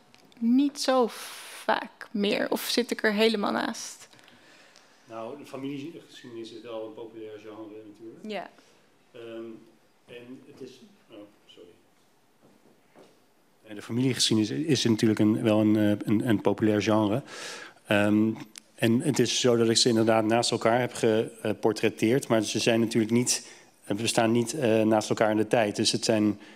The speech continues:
Speaker 2: verschillende, eh, generaties. En dat heb ik inderdaad wel gedaan, ook om ze met elkaar te kunnen vergelijken.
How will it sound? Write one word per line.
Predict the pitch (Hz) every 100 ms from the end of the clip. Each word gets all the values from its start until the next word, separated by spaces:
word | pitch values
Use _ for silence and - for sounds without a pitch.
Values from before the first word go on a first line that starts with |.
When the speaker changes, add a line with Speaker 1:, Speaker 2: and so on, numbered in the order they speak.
| - -
Speaker 2:
verschillende, | - - 113 110 107 107
eh, | - 107
generaties. | - 110 107 120 123 - 113 -
En | 123
dat | 113
heb | 123
ik | 135
inderdaad | 123 120 143 143
wel | 127
gedaan, | 120 120 123 143
ook | 135
om | 147 120
ze | 123
met | 117
elkaar | 113 117 113
te | 110
kunnen | 117 110
vergelijken. | 110 101 113 117 131 123 104